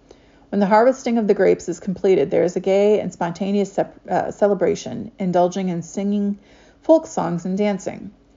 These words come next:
From there, a procession starts, bringing the grapes or juices into the villages in large open barrels.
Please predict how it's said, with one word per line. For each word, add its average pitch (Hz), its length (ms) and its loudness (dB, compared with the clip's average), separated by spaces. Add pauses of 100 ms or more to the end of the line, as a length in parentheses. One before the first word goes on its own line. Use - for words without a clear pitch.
(200)
From 196 200 0
there, 202 240 4
a 208 40 0
procession 196 600 -2
starts, - 640 -2 (220)
bringing 190 300 -2
the 175 80 -4
grapes 196 360 2
or 190 120 -4
juices 170 520 -4
into 208 340 -4
the 190 80 0
villages 180 540 -2
in 185 160 -6
large 190 320 -2
open 165 320 -6
barrels. - 600 -6